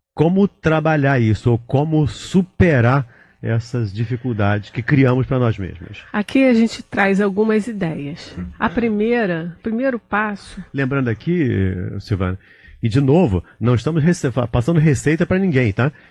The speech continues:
Speaker 1: Isso é um problema pessoal, cada um tem que saber como vai lidar com as suas dificuldades. A gente sugere aqui caminhos, mas o trilhar, o caminhar é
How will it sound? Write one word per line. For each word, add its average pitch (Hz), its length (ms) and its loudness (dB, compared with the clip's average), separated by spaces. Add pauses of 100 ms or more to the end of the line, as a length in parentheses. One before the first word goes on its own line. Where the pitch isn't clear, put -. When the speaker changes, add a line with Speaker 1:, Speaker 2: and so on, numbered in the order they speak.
Speaker 1:
Isso 110 140 -2
é 143 40 2
um - 20 -6
problema 135 260 0
pessoal, 143 560 2
cada 147 440 0
um 143 260 4
tem 139 160 -2
que - 100 -12
saber 113 400 2
como 135 260 -2
vai 123 140 0
lidar 117 340 0
com 117 100 -2
as 104 60 -2
suas 107 180 -2
dificuldades. 117 640 -2 (360)
A 117 40 0
gente 127 140 0
sugere 135 520 2
aqui 127 220 -2
caminhos, 147 760 0 (340)
mas 110 280 2
o 139 60 2
trilhar, 139 680 0
o 113 80 0
caminhar 135 680 0 (560)
é 113 360 0